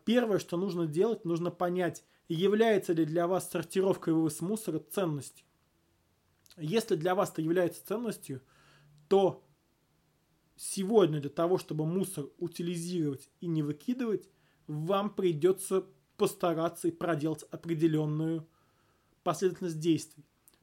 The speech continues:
То есть вам придётся сортировать мусор самому, вам придётся вывозить его в разные точки, у вас не будет вывоза из дома. И это будет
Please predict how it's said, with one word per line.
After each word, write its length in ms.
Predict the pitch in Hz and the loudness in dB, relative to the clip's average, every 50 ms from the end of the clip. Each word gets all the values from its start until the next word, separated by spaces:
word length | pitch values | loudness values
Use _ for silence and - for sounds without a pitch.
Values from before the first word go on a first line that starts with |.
| _ | _
То 120 | - 175 175 | 0 2 2
есть 160 | 160 165 - | 2 2 2
вам 240 | 165 185 202 220 208 | 0 2 2 2 0
придётся 440 | - 196 185 160 190 - 196 - - | 0 0 2 2 2 2 0 -4 -4
сортировать 600 | - 190 180 - - 190 175 175 185 190 190 - | -4 -4 -4 -2 -2 -2 0 0 0 0 -2 -4
мусор 320 | 180 190 185 - 185 175 | -4 -4 -4 -4 -6 -6
самому, 640 | - - - 185 180 180 185 175 165 151 147 147 147 _ _ _ _ _ _ _ _ _ - | -6 -4 -4 -4 -2 -2 -2 -2 -2 -4 -4 -6 -10 _ _ _ _ _ _ _ _ _ -8
вам 320 | 147 151 160 156 160 156 | -4 -2 0 0 0 -2
придётся 580 | 156 160 165 160 147 160 185 185 185 - 208 196 | -2 -4 -2 0 2 2 2 2 2 0 0 2
вывозить 600 | 185 196 185 202 190 180 160 147 165 185 170 - | 2 2 4 4 4 2 2 0 -4 -6 -6 -6
его 440 | 185 185 190 190 196 208 202 202 - _ _ _ _ _ _ _ _ - | -6 -2 2 2 4 2 2 -2 -6 _ _ _ _ _ _ _ _ -8
в 800 | 160 156 143 147 156 165 165 170 170 170 170 170 170 165 143 - _ _ _ _ _ _ _ _ _ _ _ _ _ _ _ _ _ _ _ _ _ _ - - | -6 -6 -2 0 4 4 6 6 6 4 4 2 0 0 -4 -8 _ _ _ _ _ _ _ _ _ _ _ _ _ _ _ _ _ _ _ _ _ _ -12 -8
разные 880 | 165 160 170 180 180 175 165 151 175 180 185 180 180 180 175 170 165 - _ _ _ _ _ _ _ - | -4 -2 2 4 6 6 4 4 2 2 4 4 4 4 4 2 0 -4 _ _ _ _ _ _ _ 4
точки, 640 | - 214 190 175 - - - - - 180 170 170 170 _ _ - | 8 8 10 8 8 4 -2 -4 -2 -2 -2 -2 -4 _ _ -6
у 100 | 151 147 | -2 0
вас 260 | 156 160 156 - - | 0 0 0 0 0
не 100 | 165 165 | 0 2
будет 300 | 160 160 175 185 180 - | 4 6 4 4 4 6
вывоза 320 | 165 170 170 180 165 175 | 6 6 6 6 4 4
из 140 | 185 185 165 | 2 2 2
дома. 380 | 160 156 156 151 151 151 147 - _ _ _ - - _ _ _ - | 2 2 2 2 2 -2 -6 -10 _ _ _ -20 -20 _ _ _ 2
И 60 | 160 | 4
это 260 | 170 190 190 - 208 | 4 4 4 2 0
будет 500 | 175 170 175 214 220 185 208 180 - - | 0 0 0 0 0 0 -2 -4 -6 -10